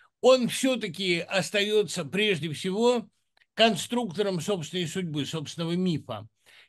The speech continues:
И миф Навального гораздо сильнее, чем любая политическая выгода. И все люди, которые вечно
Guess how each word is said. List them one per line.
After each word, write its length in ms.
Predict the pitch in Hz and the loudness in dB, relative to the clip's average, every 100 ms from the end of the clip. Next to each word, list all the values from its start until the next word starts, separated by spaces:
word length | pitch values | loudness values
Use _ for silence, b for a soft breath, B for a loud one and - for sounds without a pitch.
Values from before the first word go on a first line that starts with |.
| _ | _
И 380 | 196 214 214 208 | -2 2 2 2
миф 360 | 226 311 240 - | 6 6 6 4
Навального 560 | 190 170 147 127 127 | 2 4 2 0 -6
гораздо 480 | 120 160 190 170 190 | -2 2 2 2 -2
сильнее, 840 | 151 220 208 202 214 208 170 131 | -4 -2 0 2 4 4 4 2
чем 280 | 120 170 160 | -2 -6 -4
любая 340 | 165 160 180 165 | -2 2 4 4
политическая 760 | 160 151 143 151 104 - 165 | -2 -4 -6 -8 -10 -6 -4
выгода. 540 | 160 147 123 101 101 B B B B _ | -2 -2 -2 -4 -6 B B B B _
И 300 | 190 214 220 214 | 0 2 2 0
все 420 | - 262 262 226 | -2 4 4 4
люди, 600 | 190 233 226 165 170 151 | 2 2 2 2 -2 -4
которые 760 | 147 165 196 202 202 185 175 175 _ | -6 -4 -2 0 2 0 -2 -6 _
вечно 720 | 185 226 151 - 165 156 139 | 2 2 0 -6 -4 -2 -4